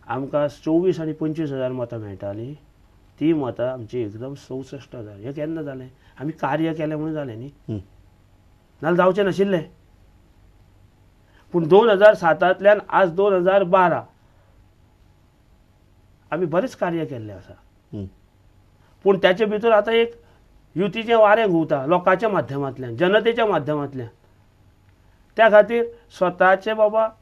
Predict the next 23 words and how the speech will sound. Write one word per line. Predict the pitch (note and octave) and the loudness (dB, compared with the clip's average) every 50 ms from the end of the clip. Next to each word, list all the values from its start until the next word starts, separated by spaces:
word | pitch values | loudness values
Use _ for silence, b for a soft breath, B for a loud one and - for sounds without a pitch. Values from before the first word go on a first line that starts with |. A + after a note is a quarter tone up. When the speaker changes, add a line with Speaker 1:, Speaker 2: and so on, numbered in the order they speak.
| _ _ | _ _
Speaker 1:
एक | - G3 G#3 G#3 - - _ _ _ _ _ _ - | -6 -6 -6 -6 -10 -20 _ _ _ _ _ _ -6
अस्तित्व | F#3+ F#3+ F3+ - G3+ G#3 G3+ G#3+ G#3+ A3 A3 | -6 -6 -4 -4 -8 -8 -4 -2 -2 -2 0
वेगळें | G3 F3 F#3 G3 G3 G#3 G#3+ G3+ | 4 6 6 6 8 6 4 4
दवरून | F#3+ G3 G3 F#3+ G3+ G3+ F3 - - - _ _ _ _ _ _ _ _ _ _ _ _ _ _ | 4 2 2 4 4 2 0 0 -4 -12 _ _ _ _ _ _ _ _ _ _ _ _ _ _
लोक | C3+ D#3+ G#3 A3 | 0 2 2 2
सांगता | G#3+ - G3+ F3+ F3+ F3+ G3 | 4 2 0 2 4 2 2
तें | G3 G3+ G3+ | 4 4 4
आयकुया, | F#3+ F3+ E3+ E3+ F#3 F#3+ G3+ G3 | 4 2 0 0 2 4 6 6
ह्या | F3 E3+ F#3+ F#3+ | 4 2 0 0
खातीर | G3 G3 A#3 A#3 | -2 -2 -2 -4
आमी | A#3+ A#3+ A#3 | -6 -6 -4
प्रपोजल | A3+ A3+ G#3+ G3+ G#3+ G#3+ A3+ A3 G#3 | -2 0 0 2 2 2 2 2 4
दिलो. | G3 E3+ D#3 - - - _ _ _ _ _ | 2 2 2 0 -4 -8 _ _ _ _ _
Speaker 2:
तुमी | - A3+ C4+ | 2 2 4
म्हाका | C4 A3+ G#3 F3+ G3+ | 6 4 4 6 4
एक | G#3 G#3+ - | 4 4 4
सांगात, | - F3 D#3 D3+ D3+ D#3 D#3+ D#3 | 2 0 2 4 2 2 0 2
फा-, | - D#3 D3+ - - C#3 C3 B2 - - - | 2 2 2 2 -2 -10 -10 -12 -14 -2 2
फाटलीं | D3+ D3+ C#3 - E3 G3 | 2 2 4 4 0 0
पांच | G3 G3 G#3 G3+ G3+ F3+ | 2 4 4 4 4 4
वर्सां | E3+ D3 C3 - C#3+ C#3 C#3 | 2 0 0 0 -4 -4 -2
भितर | C3+ B2+ G2 B2 A#2+ B2 C3 - - | -4 -4 -2 -2 -2 -2 -2 -4 -6
आनी | - D3 E3 | -6 -6 -6